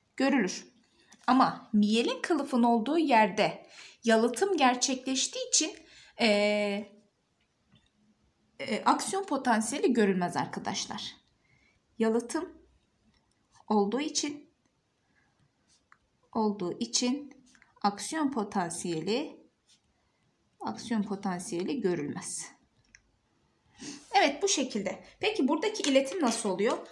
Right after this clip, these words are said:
Bakın, Ranvier boğumda polarizasyon, depolarizasyon durumu olduktan sonra hop atlıyor, diğer Ranvier boğuma geliyor. Burada olduktan sonra atlıyor, diğerine geliyor, atlıyor, diğerine geliyor.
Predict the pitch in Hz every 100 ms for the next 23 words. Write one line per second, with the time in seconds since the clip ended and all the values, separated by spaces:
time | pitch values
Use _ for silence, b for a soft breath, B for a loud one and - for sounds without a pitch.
0 | - 269 277 208 B B - 254 294 427
1 | 349 262 247 240 220 - 269 277 269 311
2 | 311 330 330 370 294 233 226 220 208 202
3 | 226 196 214 208 - 269 262 254 277 294
4 | - - - 247 - 247 254 - - -
5 | 262 226 208 208 226 196 190 175 170 151
6 | - B B B - 415 403 269 226 -
7 | 226 226 220 190 214 220 - 262 285 294
8 | 262 233 196 170 170 - - 247 254 -
9 | 247 240 226 196 165 170 165 269